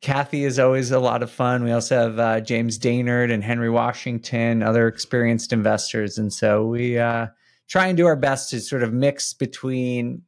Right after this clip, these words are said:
hard data and then, like, anecdotal stories about how that data is useful every day in your, in your,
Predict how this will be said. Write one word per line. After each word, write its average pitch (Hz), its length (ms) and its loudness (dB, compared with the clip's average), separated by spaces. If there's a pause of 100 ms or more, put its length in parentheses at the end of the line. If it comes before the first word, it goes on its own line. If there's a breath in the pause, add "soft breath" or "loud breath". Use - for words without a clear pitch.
(200)
hard 180 280 -2
data 170 260 2
and 147 260 4
then, 131 140 0
like, 123 160 -2
anecdotal 123 600 -2
stories 127 520 -4
about 113 400 0
how 113 220 0
that 110 260 0
data 110 300 -2
is 104 180 -2
useful 107 580 2
every 110 220 0
day 101 320 2
in 98 100 0
your, 98 380 0 (420)
in 110 200 2
your, 101 340 2